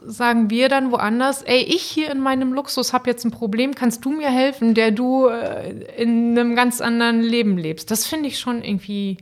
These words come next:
krass. Ähm, da bin ich auch noch nicht durch mit. Also ich war jetzt in Rumänien unterwegs und hab im Vorfeld von vielen gehört, „Oh, die sind so gastfreundlich und so hilfsbereit und so weiter.“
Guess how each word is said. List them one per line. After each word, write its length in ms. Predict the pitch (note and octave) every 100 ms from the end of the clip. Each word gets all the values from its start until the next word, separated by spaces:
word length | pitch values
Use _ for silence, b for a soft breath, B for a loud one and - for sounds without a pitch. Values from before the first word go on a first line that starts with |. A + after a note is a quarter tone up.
| -
krass. 460 | - D3+ - - _ B B B B B B B B
Ähm, 280 | G3 G3+ G3+
da 80 | A3
bin 100 | A#3+
ich 140 | -
auch 80 | A#3
noch 100 | A#3+
nicht 180 | A3+ A3+
durch 180 | B3 -
mit. 220 | E3 E3+
Also 180 | F3+ F#3+
ich 220 | F#3+ -
war 320 | G#3 G3 F#3
jetzt 160 | G#3 G#3
in 80 | G3+
Rumänien 440 | G3 G3+ A#3 B3+
unterwegs 540 | A3+ A3+ A#3+ A3 A3+ -
und 260 | A3 A3 - B B
hab 200 | F#3+ -
im 160 | G#3 G3
Vorfeld 560 | A3 A#3 A#3 A#3+ A#3+
von 180 | - G#3+
vielen 200 | G3+ A3+
gehört, 140 | A#3 A3
„Oh, 140 | B3+
die 60 | A#3+
sind 320 | A3 A3+ A3+ -
so 200 | A3+ C4
gastfreundlich 720 | C4 C4+ - - B3 A3+ A#3+
und 80 | A#3
so 120 | B3+
hilfsbereit 680 | B3 - - A#3+ A3 A#3 -
und 140 | A3+
so 140 | A#3+
weiter.“ 420 | A3+ A#3 A#3+ B3